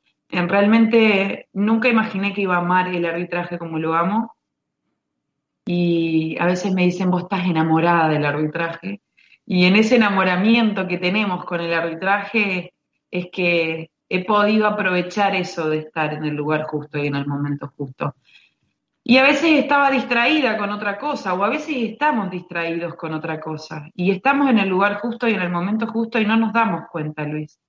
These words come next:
porque estamos distraídos con otros problemas o otros trabajos, y no vamos a eso que amamos o que nos está llamando porque no lo podemos ver.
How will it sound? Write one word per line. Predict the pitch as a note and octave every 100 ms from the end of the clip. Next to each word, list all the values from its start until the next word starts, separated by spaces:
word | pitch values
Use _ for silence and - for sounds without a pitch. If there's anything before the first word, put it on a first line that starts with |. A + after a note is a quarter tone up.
| _ _ _ _ -
porque | E3+ F3+
estamos | F3+ A3 A3+ G#3+
distraídos | F3+ F3+ F#3+ G#3+ A3+ A3
con | F#3+
otros | G3 G3+ G#3+ G3 -
problemas | - F3 F3+ C4 C#4 G#3+ G3+ G3
o | F#3+
otros | F#3 F3+ F#3+
trabajos, | - E3 E3 C4 B3+ - G#3 G3+ G3+ - _ _ _
y | F#3
no | G3+ A3+
vamos | C#4+ A#3+ F3+ F3+
a | E3+
eso | F3+ F3 - E3+
que | - E3
amamos | E3 F3+ G3+ G#3+ A3 G3+
o | D#3+
que | E3+
nos | D#3+ D#3+
está | - F3
llamando | E3+ F3+ F3 F3+ G#3 A3+
porque | G3 F3+ G3
no | A#3
lo | B3
podemos | A3 G#3+ A3+ G#3+
ver. | A#3+ A#3 D#3